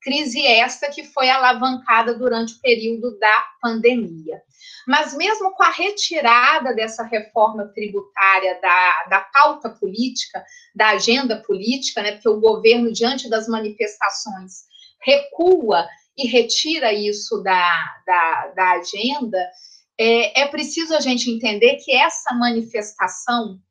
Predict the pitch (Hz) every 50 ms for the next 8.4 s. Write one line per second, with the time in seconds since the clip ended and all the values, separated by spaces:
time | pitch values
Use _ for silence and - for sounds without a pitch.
0 | _ _ _ _ - 202 220 262 262 240 226 254 254 262 262 - - 294 285 277
1 | - 349 320 - 294 240 233 240 220 196 190 185 180 180 180 - - - _ _
2 | - 262 311 359 359 - - 320 269 262 262 247 214 233 233 220 233 220 208 220
3 | 202 202 - - 233 214 202 196 196 208 208 208 202 202 190 - 208 196 190 196
4 | 190 190 190 - 196 190 196 202 190 190 190 185 185 185 175 165 180 190 185 185
5 | - - - 226 226 262 311 285 262 - - - - - _ - 254 277 285 285
6 | 285 320 330 339 330 294 277 277 285 294 - - - 294 262 262 262 269 277 262
7 | 247 - - - 302 311 - 262 226 240 220 214 233 226 214 214 208 196 220 233
8 | 220 202 170 165 165 165 - 170